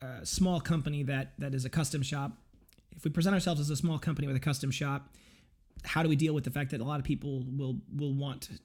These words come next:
us to do a lot of custom work for them? Not, I'm not talking custom engravings. We're happy to do custom engravings, but do custom cutting. And then in the other direction, how do we figure out if we're a luxury brand, how do we figure out how to have that connection and communication with our clients in a really,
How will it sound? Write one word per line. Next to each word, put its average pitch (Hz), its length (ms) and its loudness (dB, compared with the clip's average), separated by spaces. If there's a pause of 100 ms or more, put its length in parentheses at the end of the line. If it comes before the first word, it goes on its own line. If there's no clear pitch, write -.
(220)
us 127 140 -4
to 135 100 -4
do 135 140 0
a - 20 -2
lot 113 140 -2
of - 60 -8
custom 123 280 -4
work 185 180 2
for 180 140 -2
them? 170 400 0 (180)
Not, 156 220 0
I'm 151 100 0
not 156 160 2
talking 143 240 0
custom 131 300 2
engravings. 123 440 -2
We're 143 80 0
happy 147 300 -2
to 139 60 0
do 135 80 2
custom 123 320 -2
engravings, 104 540 -4 (260)
but 127 100 -2
do 131 120 0
custom 131 320 -2
cutting. 165 440 0 (440)
And 160 100 0
then 170 80 2
in 160 80 2
the 160 80 2
other 208 160 6
direction, 156 400 0
how 170 180 -2
do 175 60 2
we 170 100 6
figure 151 320 2
out 143 220 -4 (500)
if 151 100 -2
we're 151 120 0
a 135 40 2
luxury 156 440 2
brand, 135 360 0
how 139 100 0
do 151 60 0
we 139 160 2
figure 139 300 -2
out 131 60 -4
how 139 100 -4
to 131 180 -2 (300)
have 151 320 0
that - 160 -4
connection 143 400 -2
and 127 100 -2
communication 139 560 -2
with 113 100 -4
our 117 60 -4
clients 123 400 -6
in 113 60 -6
a 131 80 -6
really, 123 420 0